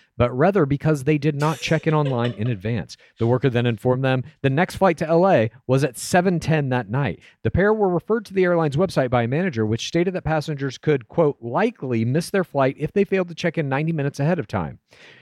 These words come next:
"That likely tells me you have the option to let us on if you want,"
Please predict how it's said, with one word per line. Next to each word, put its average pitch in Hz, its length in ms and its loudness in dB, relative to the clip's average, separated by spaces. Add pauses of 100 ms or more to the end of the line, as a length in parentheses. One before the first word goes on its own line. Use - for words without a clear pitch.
(240)
"That 160 280 4
likely 120 640 2
tells 123 480 0
me 113 140 2
you 131 240 6
have 120 280 2
the 104 220 0
option 143 540 -2
to 117 120 -6
let 147 240 2
us 120 220 2
on 147 240 2
if 123 160 -4
you 120 160 4
want," 151 560 2